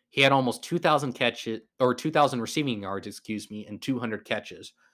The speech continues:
One of the best seasons ever for a wide receiver.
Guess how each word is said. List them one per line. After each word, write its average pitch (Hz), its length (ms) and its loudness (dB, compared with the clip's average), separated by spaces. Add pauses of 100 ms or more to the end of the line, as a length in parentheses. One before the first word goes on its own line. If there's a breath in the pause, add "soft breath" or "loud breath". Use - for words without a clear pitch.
(220)
One 127 180 6
of 139 60 2
the 139 60 2
best 147 360 4
seasons 131 500 -2
ever 120 300 6
for 104 460 -2 (380)
a 113 80 0
wide 107 260 2
receiver. 98 540 -8